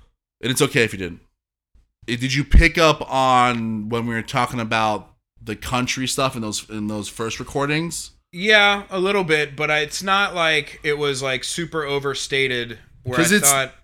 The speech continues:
Speaker 2: you know what I mean?
Speaker 1: I guess more what I'm asking is, like,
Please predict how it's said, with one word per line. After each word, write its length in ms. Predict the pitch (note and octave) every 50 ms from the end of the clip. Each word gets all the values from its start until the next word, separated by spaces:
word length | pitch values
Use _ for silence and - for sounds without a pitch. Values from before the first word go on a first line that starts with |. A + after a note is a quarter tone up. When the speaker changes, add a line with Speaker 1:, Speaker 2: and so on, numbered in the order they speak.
| _ _ - - _ _ -
Speaker 2:
you 100 | C#3+ C#3+
know 60 | D3+
what 100 | D#3+ D#3+
I 40 | D#3+
mean? 180 | D#3+ E3 E3+ E3
Speaker 1:
I 40 | D3
guess 260 | D3+ A3 A#3 A#3 -
more 220 | F#3+ G3+ A3+ A3+
what 120 | A3 G#3+ G#3
I'm 140 | F#3 E3 D#3+
asking 500 | D#3+ E3 F3+ F3 - - F3 D#3+ D#3 D3
is, 220 | C#3+ C#3 C3+ B2+
like, 460 | C3+ B2+ B2+ A#2+ A2+ G#2+ - - -